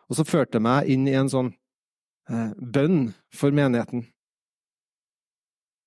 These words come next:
Og i den perioden så ble jeg, fikk jeg veldig fred over, eh,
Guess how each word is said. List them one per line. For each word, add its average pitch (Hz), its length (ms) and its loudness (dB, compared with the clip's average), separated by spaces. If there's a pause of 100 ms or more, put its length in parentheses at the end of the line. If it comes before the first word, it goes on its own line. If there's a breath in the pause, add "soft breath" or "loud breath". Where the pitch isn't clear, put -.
(460 soft breath)
Og 151 140 2
i 160 100 6
den 170 140 2
perioden 165 560 2
så 165 160 4
ble 131 240 0
jeg, 147 340 0
fikk 151 160 0
jeg 139 80 4
veldig 135 240 0
fred 160 640 2
over, 131 420 2 (2250)
eh, 110 300 -8